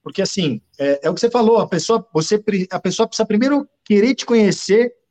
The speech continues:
e, de fato, fazer um tratamento pra você. Tem que ser muito individual. Se, se você vê que o médico tá chegando com uma prescrição meio protocolada, igual, né, a, vamos dizer assim,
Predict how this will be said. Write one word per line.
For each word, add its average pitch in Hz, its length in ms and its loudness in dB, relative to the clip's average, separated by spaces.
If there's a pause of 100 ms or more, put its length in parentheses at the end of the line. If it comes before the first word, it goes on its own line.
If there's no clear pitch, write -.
(240)
e, 147 40 -8
de 175 120 -2
fato, 233 320 -2
fazer 226 160 2
um 233 60 4
tratamento 226 500 0
pra 254 160 0
você. 262 420 2
Tem - 220 -4
que - 80 -6
ser 233 80 2
muito 247 400 6
individual. 139 580 0 (560)
Se, 214 240 2
se 214 160 -2
você 226 220 2
vê 285 160 0
que 226 80 -2
o 208 60 4
médico 156 380 0
tá 156 120 -2
chegando 147 320 0
com 151 60 -10
uma 139 140 0
prescrição 156 800 -4 (240)
meio 160 200 0
protocolada, 151 960 0 (300)
igual, 147 380 2
né, 131 320 0
a, 120 200 2
vamos 127 200 -2
dizer 127 120 0
assim, 120 480 -4